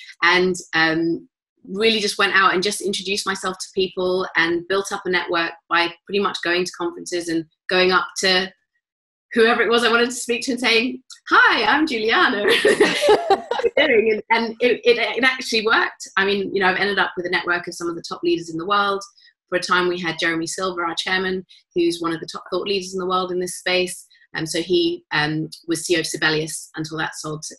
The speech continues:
to, so Sibelius is the world's leading composing software.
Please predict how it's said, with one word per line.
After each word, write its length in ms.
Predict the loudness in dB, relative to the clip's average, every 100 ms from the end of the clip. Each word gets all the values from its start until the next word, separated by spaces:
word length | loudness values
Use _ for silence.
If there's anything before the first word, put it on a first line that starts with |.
| -20
to, 80 | -20 -10
so 160 | -4
Sibelius 380 | -4 -2 -4 -4
is 80 | -6
the 80 | -8
world's 220 | -8 -8
leading 280 | -8 -8 -10 _ _ _ -8
composing 360 | 0 2 2
software. 540 | -4 -8 -4 -4 -4